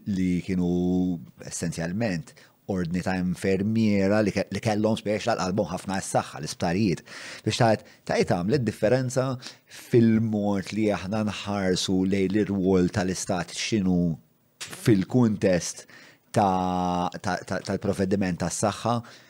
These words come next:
Fil-fatt għadna sal-lum is-saħħa huwa wieħed mill-aktar, ehm, servizzi li l-gvern baqa' konsistenti fih u dejjem jiġġedded fih.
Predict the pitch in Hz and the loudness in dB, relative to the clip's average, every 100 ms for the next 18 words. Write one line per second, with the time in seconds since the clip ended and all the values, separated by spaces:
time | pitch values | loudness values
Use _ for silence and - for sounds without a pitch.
0 | - 101 156 127 104 98 98 110 139 107 | -4 0 2 2 2 2 2 4 4 4
1 | 80 71 _ _ 113 104 98 90 - - | 2 -4 _ _ 6 6 6 2 -2 -2
2 | 117 - 107 85 69 _ _ _ _ - | -2 -2 -2 -2 -4 _ _ _ _ 2
3 | 110 101 104 113 127 117 117 123 113 101 | 6 6 4 4 6 6 6 2 2 4
4 | 98 98 107 113 - 101 104 120 - - | 6 6 4 2 -2 0 2 2 -2 -12
5 | - - - _ 101 101 98 85 - 104 | -20 -20 -20 _ 2 6 6 4 4 4
6 | 80 85 107 - 113 131 127 _ 101 98 | 2 -2 -2 2 2 2 -2 _ -2 0
7 | 92 107 117 - 98 90 87 113 113 92 | 2 2 2 0 -4 -2 0 2 4 4
8 | 87 85 110 120 101 82 - 101 98 87 | 2 2 2 0 -2 -4 -4 -2 -2 0
9 | 107 120 - _ _ - 107 117 127 120 | -2 -2 -6 _ _ 0 2 4 4 6
10 | 113 113 107 104 87 107 92 104 - - | 6 6 6 2 4 4 4 2 2 0
11 | 92 | -2